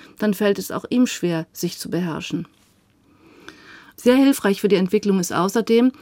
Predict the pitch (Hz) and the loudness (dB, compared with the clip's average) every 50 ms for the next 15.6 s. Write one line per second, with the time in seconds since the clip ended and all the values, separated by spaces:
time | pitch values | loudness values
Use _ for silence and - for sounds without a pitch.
0 | - - - - - - - - - 214 214 220 220 220 208 - 226 214 220 226 | -20 -20 -20 -18 -18 -18 -12 -2 0 2 4 4 4 2 0 0 0 0 2 2
1 | 214 196 208 208 214 214 - - - 220 220 220 208 - - 180 214 160 247 427 | 2 2 2 4 2 2 0 0 0 2 2 2 0 -2 0 2 2 4 4 2
2 | - - - 170 202 214 226 226 208 214 196 - - 214 214 220 196 202 185 - | 0 -2 -2 0 0 2 2 2 0 0 -2 -2 -2 0 2 2 2 0 2 2
3 | 214 214 - - 196 - - 139 165 180 - 185 180 185 185 202 190 214 208 190 | 2 2 2 -4 -8 -6 -4 -6 -4 -2 -2 -2 0 0 -2 0 0 0 -2 0
4 | - 214 190 - - - 202 220 214 - 170 147 147 - _ _ - - - - | 0 -2 -2 -4 -4 -2 -2 -2 0 0 0 0 0 -2 _ _ -20 -20 -20 -20
5 | - - - - - - - - 190 202 214 196 - 165 190 208 220 254 190 202 | -20 -20 -20 -20 -20 -18 -6 0 2 4 4 2 2 2 2 2 2 0 0 0
6 | 220 190 202 196 - 180 - - 190 202 202 202 208 202 202 214 208 - - 165 | 0 -2 -4 -6 -6 -6 -4 -2 -2 -2 0 0 0 0 0 -2 -4 -2 -2 -2
7 | 160 156 - _ - 196 202 208 208 226 247 240 - 233 233 220 - - 214 202 | -2 -2 -4 _ -4 0 2 2 4 4 2 2 2 0 0 -2 -4 -4 -2 -2
8 | 208 196 - - 202 214 208 190 196 185 - 208 220 226 208 _ - - _ - | -2 -2 -2 -6 -2 -2 0 0 0 0 0 -2 -2 -2 -2 _ -12 -18 _ 2
9 | 185 190 208 226 247 - - 208 190 - - - 175 160 156 151 - - - _ | 2 4 6 4 2 4 2 0 0 0 -2 -2 -2 -2 -2 -4 -10 -16 -20 _
10 | _ _ _ _ _ _ _ _ _ - _ - - - - - - - - - | _ _ _ _ _ _ _ _ _ -20 _ -20 -20 -20 -20 -20 -20 -20 -20 -20
11 | - - - - - _ _ - - - 196 226 233 269 294 285 - - - - | -20 -20 -20 -20 -20 _ _ -16 -12 -6 0 2 4 4 4 2 0 -4 -4 0
12 | - 233 226 - - - - 208 233 254 254 226 - - 220 - - 220 190 - | 2 2 2 2 0 0 0 2 4 2 2 2 0 -4 -4 -2 -4 -6 -2 0
13 | 226 233 226 - - 220 208 196 214 208 208 202 202 208 208 196 - 202 190 - | 0 0 0 0 0 0 2 2 2 2 4 2 2 2 0 0 0 -2 -2 0
14 | 202 202 202 190 - 160 - 143 190 185 - - - 226 262 277 277 262 240 262 | 0 0 0 0 -2 -2 0 0 0 0 0 2 2 2 4 4 4 2 2 0
15 | 254 233 - - - 220 220 214 208 - - - | -2 -2 -4 -4 0 2 2 2 0 -4 -10 -16